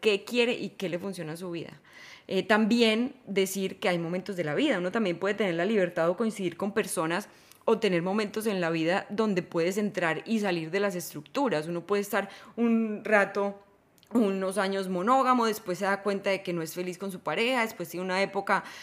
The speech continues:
de una relación abierta o de una no monogamia ética, después uno vuelve de pronto a la monogamia porque realmente quiere, eh, construir un proyecto con alguien más. O sea, yo, yo creo que la clave es que uno puede explorar desde la honestidad y uno, o, o uno puede elegir ser radical.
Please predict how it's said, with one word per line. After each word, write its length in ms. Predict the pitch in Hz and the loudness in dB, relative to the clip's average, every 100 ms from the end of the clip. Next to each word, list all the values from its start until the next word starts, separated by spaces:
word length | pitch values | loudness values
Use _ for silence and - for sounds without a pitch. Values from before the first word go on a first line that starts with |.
| - | -14
de 180 | 185 196 | 2 4
una 200 | 185 175 | 4 4
relación 500 | 208 202 160 185 170 | 4 4 2 0 0
abierta 640 | 165 214 226 202 208 208 - - - | 0 4 4 4 2 0 0 -10 -10
o 260 | - 190 185 | 0 2 2
de 100 | 175 | 2
una 240 | 175 175 | 0 0
no 140 | 202 202 | 0 2
monogamia 680 | 202 185 160 160 170 247 | 2 2 0 -2 0 2
ética, 380 | 269 269 262 240 | 2 0 -2 0
después 320 | 196 - 170 | 0 -2 -6
uno 160 | 175 196 | -4 0
vuelve 300 | 196 190 202 | 2 2 2
de 100 | 190 | 0
pronto 280 | - 156 180 | -4 -6 -2
a 40 | |
la 80 | 190 | -2
monogamia 560 | 175 160 156 151 165 190 | -2 -4 -2 -2 -4 -6
porque 240 | 208 - | -8 -6
realmente 500 | 165 139 160 175 190 | -6 -4 -4 -6 -6
quiere, 280 | 214 202 196 - - 220 | -2 -2 -4 -10 -20 -8
eh, 400 | 180 180 160 151 | -4 -2 -4 -6
construir 440 | - 185 190 185 165 | -6 -4 -2 -2 -2
un 80 | 170 | -2
proyecto 440 | 202 190 185 185 | -2 0 -2 -4
con 140 | 185 | -2
alguien 280 | 151 151 170 | -2 -2 0
más. 360 | 240 254 240 - - _ - | 2 2 2 -6 -20 _ -8
O 100 | 185 | -2
sea, 200 | 220 190 | 0 0
yo, 160 | 175 196 | -2 -4
yo 180 | 185 190 | -4 0
creo 220 | 226 247 | 2 4
que 100 | 247 | 4
la 140 | 208 190 | 4 2
clave 220 | 190 175 | 2 2
es 100 | - | 0
que 80 | 240 | -2
uno 140 | 240 | 4
puede 140 | 254 | 4
explorar 500 | 240 - 196 175 160 | 4 2 4 6 4
desde 220 | 170 214 233 | 0 2 2
la 100 | 185 | 2
honestidad 640 | 170 165 175 175 277 277 - - - - | -2 -4 -2 2 2 2 -4 -20 -14 -2
y 120 | 202 | 2
uno, 320 | 190 208 - | 2 2 2
o, 120 | 135 | 2
o 140 | 190 202 | 4 4
uno 240 | 196 190 | 2 2
puede 440 | 214 226 226 - - | 4 6 6 2 -4
elegir 380 | 185 180 175 147 | 0 0 -2 -4
ser 200 | 190 196 | -4 0
radical. 540 | 208 165 - 175 127 | 0 0 -2 -4 -4